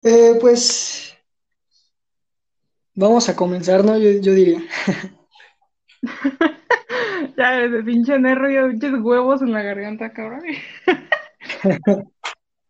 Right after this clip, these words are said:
Speaker 1: Sí, sí, sí, pero bueno, es lo, es lo que tiene, ¿no? Vamos empezando
Speaker 2: Sí,
Speaker 1: y
Speaker 2: sí.
Speaker 1: eso. Eh, pues bueno, ¿tú quieres presentar o yo presento?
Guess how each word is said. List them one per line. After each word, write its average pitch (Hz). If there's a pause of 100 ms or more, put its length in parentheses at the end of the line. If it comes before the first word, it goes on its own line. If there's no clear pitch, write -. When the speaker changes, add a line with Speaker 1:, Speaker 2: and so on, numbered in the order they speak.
(840)
Speaker 1:
Sí, 196
sí, 202
sí, 226
pero 170
bueno, 180 (640)
es 196
lo, 214
es 196
lo 220
que 202
tiene, 180
¿no? 247 (1040)
Vamos 180
empezando 175
Speaker 2:
Sí, 233
Speaker 1:
y -
Speaker 2:
sí. 233
Speaker 1:
eso. 233 (2750)
Eh, 196 (1000)
pues 214
bueno, 240
¿tú 214
quieres 226
presentar 208
o 175
yo 170
presento? 170